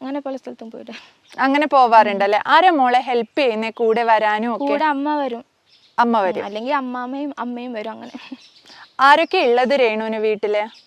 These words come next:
Speaker 1: എ-, അച്ഛൻ, അമ്മ, അനിയത്തി, ഞാനും.
Speaker 2: ഓക്കെ. അച്ഛൻ എന്ത് ചെയ്യാ?
Speaker 1: അച്ഛൻ്റെ കാല് തളർന്നതാണ്, വീട്ടിൽ തന്നെ.
Speaker 2: വീട്ടിൽ തന്നെയാണ്.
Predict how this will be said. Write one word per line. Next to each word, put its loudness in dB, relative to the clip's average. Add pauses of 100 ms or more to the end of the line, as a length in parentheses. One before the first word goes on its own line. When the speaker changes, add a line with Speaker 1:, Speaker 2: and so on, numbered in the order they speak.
(160)
Speaker 1:
എ-, -8
അച്ഛൻ, -4
അമ്മ, -4
അനിയത്തി, -8
ഞാനും. -12 (360)
Speaker 2:
ഓക്കെ. -4
അച്ഛൻ 0
എന്ത് 0
ചെയ്യാ? 0 (300)
Speaker 1:
അച്ഛൻ്റെ -6
കാല് -2
തളർന്നതാണ്, -6
വീട്ടിൽ -8 (100)
തന്നെ. -18 (340)
Speaker 2:
വീട്ടിൽ 0
തന്നെയാണ്. -4